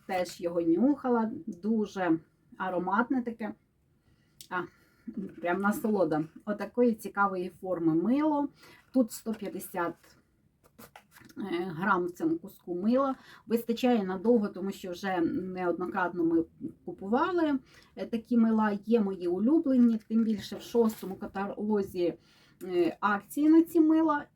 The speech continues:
І, ем, як я буду вже замовляти по цьому замов-, е, каталозі замовлення, е, я буду обов'язково брати, тому що є в мене і замовлення від моїх клієнтів, і собі особисто,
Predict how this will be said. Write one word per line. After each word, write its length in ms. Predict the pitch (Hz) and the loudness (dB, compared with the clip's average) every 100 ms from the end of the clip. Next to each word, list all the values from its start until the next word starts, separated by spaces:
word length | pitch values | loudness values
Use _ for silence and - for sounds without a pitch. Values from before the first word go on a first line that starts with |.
| - | -4
І, 460 | 240 233 214 196 - - | -2 0 0 -2 -6 -10
ем, 340 | 196 175 170 - _ - | -8 -6 -8 -10 _ -12
як 320 | 175 190 - | -10 -10 -6
я 80 | 185 | -6
буду 200 | 175 175 | -6 -10
вже 140 | 175 | -8
замовляти 800 | 175 170 175 170 - 165 160 160 165 - _ | -2 -2 0 -4 -2 0 0 0 -4 -14 _
по 120 | 196 | -12
цьому 640 | 196 269 302 311 269 254 233 240 226 | -8 2 4 6 4 2 0 -2 -4
замов-, 480 | 226 240 247 240 214 | 4 4 4 0 -4
е, 140 | 202 202 - | -8 -8 -16
каталозі 440 | 214 220 220 208 | -10 -2 -2 -2
замовлення, 600 | 202 220 220 208 202 190 - - - - | 0 2 2 2 -2 -4 -8 -20 -20 -12
е, 120 | 202 | -8
я 300 | 190 196 208 | -8 -4 -4
буду 240 | 202 180 | -4 -6
обов'язково 720 | 175 190 190 185 190 - 170 | -4 -4 -6 -8 -10 -6 -4
брати, 360 | 165 208 302 262 | -2 0 0 -2
тому 320 | 196 196 196 | -6 -6 -6
що 300 | 202 - 180 | -10 -10 -8
є 180 | 180 185 | -6 -2
в 40 | |
мене 200 | 175 170 233 | 2 2 0
і 140 | 226 254 | 0 4
замовлення 560 | 247 240 220 208 202 | 6 4 4 -2 -2
від 120 | 175 175 | -6 -8
моїх 320 | 180 180 - | -8 -8 -6
клієнтів, 600 | 226 254 302 294 254 240 - - - _ | -4 2 4 4 2 -6 -8 -20 -20 _
і 420 | 220 208 208 202 190 | -2 0 0 -2 -4
собі 320 | - 175 202 | -8 -6 -6
особисто, 1120 | 196 220 233 226 302 349 - - 302 294 | -4 -6 -2 0 2 0 -2 -6 -2 0